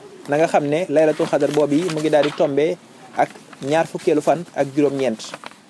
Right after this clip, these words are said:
bu fekkee bisub altine nga um. Daane waaye bu fekkente ni itam da ngaa um bisub talaata, na nga xam ne laylatul xadar mu ngi tolloo ak ñaar fukki fan ak juróom. Bu fekkee itam da ngaa um ci bis bi nga xamante ni mooy bisu àllarba, laylatul xadar mu ngi tolloo ak fukki fan ak juróom-ñaar,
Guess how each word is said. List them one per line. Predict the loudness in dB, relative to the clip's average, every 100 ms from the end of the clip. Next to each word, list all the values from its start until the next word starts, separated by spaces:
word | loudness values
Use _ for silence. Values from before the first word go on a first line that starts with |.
| -8
bu | -4
fekkee | 0 0
bisub | -2 -2 -2
altine | -2 -2
nga | 0
um. | -2 -4 -16 -20 -14 -2
Daane | 2 4
waaye | 2
bu |
fekkente | 2 0 0 0 0
ni |
itam | 0 2
da | 4
ngaa | 2
um | 0
bisub | -4 0
talaata, | 4 4 2 -2
na | -2
nga | -2
xam | 0 0 0
ne | -2
laylatul | 2 2 2 0
xadar | 0 -2
mu | -2
ngi | -2
tolloo | 0 0 -2
ak | -2
ñaar | -4 -4
fukki | -4 -4
fan | -4 -2
ak | -2
juróom. | 2 2 0 -12 -20 -20 -20 -20 -12 -4
Bu | 0
fekkee | 2 2
itam | 4 2 0 -4
da | 0
ngaa | 2 2
um | 0 -2 -6 -8
ci | -4
bis | -4 -2
bi | 0
nga | 0
xamante | 0 -2 -2
ni | 0
mooy | 0
bisu | 0 0
àllarba, | 2 2 0 -6 0
laylatul | 2 2 0
xadar | -2 -2 -2
mu | -2
ngi |
tolloo | 0 0 0 -2
ak | -4 -4
fukki | -4 -2
fan | 0 -2 -2
ak | -2
juróom-ñaar, | 0 0 0 -2